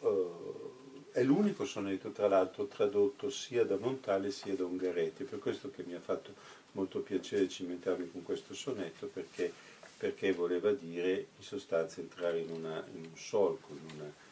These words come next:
in una tradizione. E io sono convinto, siccome Montale l'ha tradotto nel quarantasette, mentre Ungaretti l'aveva tradotto nel quarantatré, sono convinto che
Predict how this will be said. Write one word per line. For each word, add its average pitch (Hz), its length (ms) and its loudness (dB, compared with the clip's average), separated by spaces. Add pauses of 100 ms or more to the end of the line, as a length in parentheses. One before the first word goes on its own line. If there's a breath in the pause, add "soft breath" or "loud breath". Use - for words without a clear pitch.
(120)
in 87 140 -6
una 87 180 0
tradizione. 82 920 -2 (500 loud breath)
E 90 80 0
io 101 80 0
sono 98 260 -2
convinto, 95 800 -2
siccome - 400 -2
Montale 90 640 4
l'ha 80 120 -4
tradotto 85 580 -6
nel 82 180 -6
quarantasette, 85 1120 -2 (380 loud breath)
mentre 87 800 -2 (160)
Ungaretti 85 580 -4
l'aveva 82 220 -2
tradotto 82 360 -8
nel 85 160 -8
quarantatré, 101 800 0
sono 85 260 -8
convinto 92 380 -6
che 85 140 -6